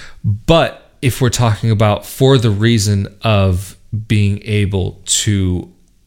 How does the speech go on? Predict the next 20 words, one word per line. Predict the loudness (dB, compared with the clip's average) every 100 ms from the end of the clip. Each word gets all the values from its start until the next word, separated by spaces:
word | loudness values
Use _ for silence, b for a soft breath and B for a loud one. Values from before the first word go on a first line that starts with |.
| _ -4
make | 0 2 2 0
a | -2
life | -2 -2 -6
for | -8
yourself | -8 -6 -8 -8 -10 -6
and | -2 0
really | 0 -2
enjoy | -2 -2 0 2 2
those | 2 0
aspects | -2 -2 -2 -4 -6
because | -6 -2 -2
you | -2
feel | 0 0
as | 0
though | -2 -2
that | -2 0
maybe | 2 2 2 0 -2 B B B B
where | B 2 2
you | 4 2 0 -2
are | 0 2 2 0 -2